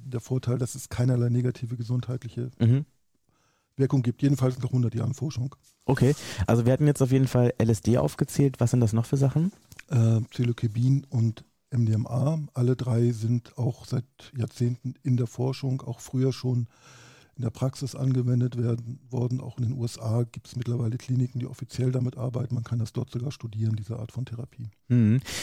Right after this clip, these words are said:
Speaker 2: Ich habe ja auch gehört, dass das ja sozusagen auch zum Beispiel in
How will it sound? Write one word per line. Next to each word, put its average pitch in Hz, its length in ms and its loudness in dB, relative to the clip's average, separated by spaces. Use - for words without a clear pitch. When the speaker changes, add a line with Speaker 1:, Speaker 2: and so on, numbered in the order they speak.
Speaker 2:
Ich 95 120 4
habe 120 120 4
ja 127 60 4
auch 131 80 -2
gehört, 127 260 4
dass 120 80 2
das 123 160 2
ja 131 120 4
sozusagen 120 560 2
auch - 140 0
zum - 160 0
Beispiel 117 560 4
in 110 300 4